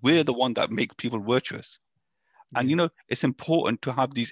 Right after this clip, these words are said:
Speaker 1: aid missions to show that, you know, we are helping these people out. Not, never mind, you're ampu-, you, you're getting your leg amputated 'cause we've just bombed you to death, right? Look at what they're doing in Yemen. That's,
Speaker 2: Here,
Speaker 1: that is
Speaker 2: here, here's the
Speaker 1: outrageous.
Speaker 2: pastor.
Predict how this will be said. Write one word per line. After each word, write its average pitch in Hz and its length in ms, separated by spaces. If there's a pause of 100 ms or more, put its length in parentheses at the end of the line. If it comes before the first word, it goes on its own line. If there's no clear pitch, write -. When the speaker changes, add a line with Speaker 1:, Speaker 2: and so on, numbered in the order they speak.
Speaker 1:
aid 139 280
missions 117 360
to - 120
show 170 240
that, - 140
you 147 60
know, 180 100
we 160 180
are 180 120
helping 143 320
these 110 140
people 117 320
out. - 180 (920)
Not, 175 300
never 185 260
mind, 175 240
you're 123 120
ampu-, - 320 (140)
you, 113 80
you're 117 240
getting - 180
your 104 100
leg 143 200
amputated - 520
'cause - 120
we've 107 180
just - 180 (120)
bombed 139 260
you - 80
to - 120
death, 98 260
right? 135 220 (380)
Look 175 160
at - 80
what 277 120
they're 170 80
doing 185 160
in 131 40
Yemen. 151 360 (180)
That's, - 320
Speaker 2:
Here, 156 120
Speaker 1:
that 151 140
is - 160
Speaker 2:
here, 160 100
here's 135 100
the 156 60
Speaker 1:
outrageous. 180 320 (220)
Speaker 2:
pastor. 110 140